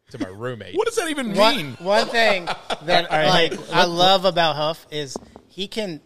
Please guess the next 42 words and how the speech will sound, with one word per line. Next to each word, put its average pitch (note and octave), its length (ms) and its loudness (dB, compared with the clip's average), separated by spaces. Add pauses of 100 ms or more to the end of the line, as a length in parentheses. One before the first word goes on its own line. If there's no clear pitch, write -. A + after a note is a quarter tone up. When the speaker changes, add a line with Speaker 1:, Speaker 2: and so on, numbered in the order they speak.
(400)
Speaker 3:
he F3 220 -6
is F3+ 120 -2
a D#3+ 80 -4
great D3+ 380 -6
storyteller. C#3 680 -10 (600)
And E3+ 240 -4
so F3+ 220 0
to, E3+ 160 -2 (200)
Speaker 2:
<laughs> F#3 160 -8
Speaker 3:
to E3+ 120 -4
hear G3+ 360 0
him E3+ 400 -4
tell D#3 360 -2 (180)
any F3+ 220 -6
story D3+ 580 -8 (1120)
is, D#3+ 300 -6
like, D3 400 -4 (560)
you're, E3 400 -4
you're D3+ 160 -8
hooked D#3+ 240 -8
onto D3 180 -8
every C#3 220 -8
word. C3 320 -14 (420)
And, D3+ 360 -4
uh, D3 280 -4
like, D3+ 220 -6
this F3 260 -8
Speaker 2:
It's D3+ 140 0
Speaker 3:
story D3+ 140 -2
Speaker 2:
true. D3+ 100 0
Speaker 3:
is, - 160 -8 (140)
Speaker 2:
It's C#3+ 200 -4
true. G#2+ 300 -2
Speaker 3:
is - 120 -14
Speaker 1:
Yeah. A2+ 100 -6
Speaker 3:
crazy. C3+ 360 -8
Speaker 1:
So F#3 80 -4
I D#3 60 0
sold F#3 240 -4
my D#3+ 80 -2
couch. A2+ 600 -8
Like, A#2 120 -10